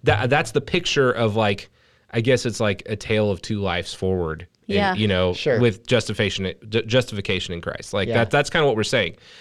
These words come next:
Speaker 1: But to bring it back to the now piece of it,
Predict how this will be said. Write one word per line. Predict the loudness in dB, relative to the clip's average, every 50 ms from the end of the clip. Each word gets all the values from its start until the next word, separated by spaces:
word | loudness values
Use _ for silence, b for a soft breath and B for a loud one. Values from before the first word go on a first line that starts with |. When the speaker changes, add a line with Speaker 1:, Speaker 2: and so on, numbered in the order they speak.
| B B
Speaker 1:
But | -2 0 0
to | 2
bring | 2 2 2
it | 2 0
back | 0 -2 -2 -2 -4
to | -6 -6
the | -4 -4 -4
now | -2 -2 0 0 0 2 2 2 0 0
piece | -2 -4 -6 -6 -4 -4
of | -4 -6 -4 -4
it, | -6 -6 -8 -8